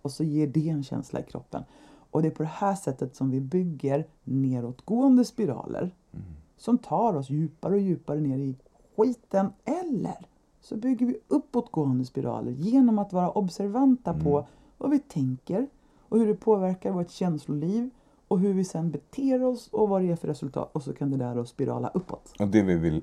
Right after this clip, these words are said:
Speaker 2: vill vi bygga på i det här avsnittet, eller hur?
Speaker 1: Det vill vi faktiskt. Och det är ju inte samma sak som att säga, "Nu ska alla låtsas som att det inte finns någon
Speaker 2: Nej.
Speaker 1: corona", gå ut och säga, "Tjolahopp, tjolahej."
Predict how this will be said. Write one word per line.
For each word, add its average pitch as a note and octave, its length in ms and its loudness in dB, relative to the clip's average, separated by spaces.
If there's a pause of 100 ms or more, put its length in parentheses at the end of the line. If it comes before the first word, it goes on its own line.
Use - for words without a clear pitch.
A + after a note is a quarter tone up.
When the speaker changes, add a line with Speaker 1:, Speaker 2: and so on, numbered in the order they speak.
(160)
Speaker 2:
vill E2+ 260 0
vi D2+ 80 -4
bygga D2+ 280 0
på C#2 180 -6
i C#2 40 -6
det C2+ 80 -8
här C#2+ 100 -6
avsnittet, - 500 -6
eller E3+ 120 -2
hur? - 80 -2
Speaker 1:
Det C#4 100 4
vill A3 240 2
vi E4+ 80 0
faktiskt. - 600 -8
Och - 200 -2
det D#3 100 0
är E3+ 40 -2
ju D4 160 4
inte F3 240 2
samma C3+ 300 2
sak C3 220 -4
som C3+ 120 -2
att C3 80 0
säga, B2+ 280 0
"Nu E3+ 140 0
ska E3+ 200 -8
alla A#2+ 160 -4
låtsas C3+ 400 -4
som C3+ 120 0
att C3 100 -4
det C#3 60 0
inte C3 180 -2
finns C3+ 280 -2
någon B2+ 140 -2
Speaker 2:
Nej. - 80 2
Speaker 1:
corona", D3 360 4
gå C#3+ 140 2
ut C#3 280 -2
och C#3 60 0
säga, C#3 380 2
"Tjolahopp, F3 440 0
tjolahej." D#3 420 0